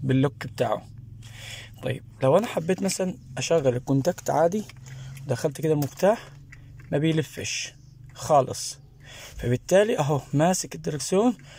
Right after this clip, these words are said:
في نفس الوقت المفتاح ما بيلفش. طب اعمل ايه عشان افك ال-، الموضوع ده او افك اللوك بتاع الدركسيون ده؟ كل الحكايه انا هشوف الدركسيون بتاعي بيلف في انهي اتجاه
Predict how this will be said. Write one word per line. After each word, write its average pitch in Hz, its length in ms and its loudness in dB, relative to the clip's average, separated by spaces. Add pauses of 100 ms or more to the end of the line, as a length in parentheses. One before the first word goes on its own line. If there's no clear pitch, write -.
(140)
في - 140 -4
نفس 185 180 -2
الوقت 175 240 -2
المفتاح 165 360 -2
ما 151 80 0
بيلفش. - 640 -4 (580)
طب 131 140 4
اعمل 196 280 4
ايه 170 80 8
عشان 165 220 2
افك - 380 -2
ال-، 131 200 -2 (380)
الموضوع 127 340 4
ده 123 160 2 (360)
او 135 100 6
افك 165 280 -2
اللوك 143 320 -2
بتاع 131 180 -2
الدركسيون 127 520 0
ده؟ 127 160 -2 (640)
كل 233 160 0
الحكايه 220 420 2
انا 196 180 4
هشوف 196 220 -4
الدركسيون 185 600 2
بتاعي 196 480 2
بيلف 170 440 0
في 143 220 -4
انهي 190 140 4
اتجاه 185 460 2